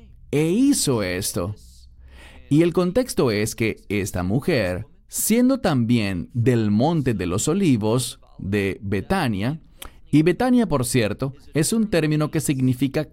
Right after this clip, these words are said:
casa de los afligidos, de personas que son muy pobres. La palabra Bet significa casa y Ani, pobres, casa de los pobres.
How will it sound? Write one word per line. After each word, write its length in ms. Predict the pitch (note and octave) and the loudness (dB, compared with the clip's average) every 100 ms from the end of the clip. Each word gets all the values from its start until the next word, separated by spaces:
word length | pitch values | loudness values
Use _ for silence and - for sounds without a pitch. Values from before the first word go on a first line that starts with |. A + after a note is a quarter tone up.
| - | -4
casa 580 | F3 C#3+ B2+ E3 D#3+ - - - - | 0 0 -2 -2 -4 -6 -16 -20 -10
de 200 | G#2 A#2 | -2 2
los 400 | G#2 F#2+ F2+ - - | 2 0 -2 -4 -4
afligidos, 920 | G2 G2+ B2 C#3 A3+ F3 F#2+ - - - - - - - | -4 -2 0 0 0 0 0 -6 -12 -20 -20 -20 -20 -4
de 140 | C3+ C3+ | 0 2
personas 600 | C#3+ C#3 C3+ C4 C4 - | 2 0 0 2 2 2
que 120 | D#3+ | -2
son 260 | E3+ F3 G3 | 0 0 2
muy 300 | C4 C4+ A#3+ | 4 4 4
pobres. 600 | C#3+ A#2+ F#2+ F2 - - - | 2 0 0 -4 -6 -10 -4
La 160 | C#3+ | -2
palabra 340 | D#3 D#3 C3+ A2+ | 0 0 0 0
Bet 400 | A#2+ C3 C3+ - | 2 0 0 -6
significa 720 | - C#3 A2 A#2 A2+ G#2 F2 | -4 -2 0 0 0 -2 -4
casa 500 | - E3+ C3+ F#3 G3+ - - - | 0 0 0 -2 -6 -10 -4 2
y 180 | C3+ - | 2 2
Ani, 560 | D3+ G#3 E3+ C#3+ D#3+ - - | 0 2 2 0 -4 -6 0
pobres, 640 | B3+ D3+ G2+ D#2+ - - - - - | 2 2 -2 -4 -6 -8 -18 -20 -8
casa 380 | - A2+ F#2 A2+ | -2 0 0 -4
de 100 | G#2+ | -2
los 160 | A2+ A#2+ | -2 -2
pobres. 520 | F#3 C3+ E2 C#2+ | -2 -2 -2 -8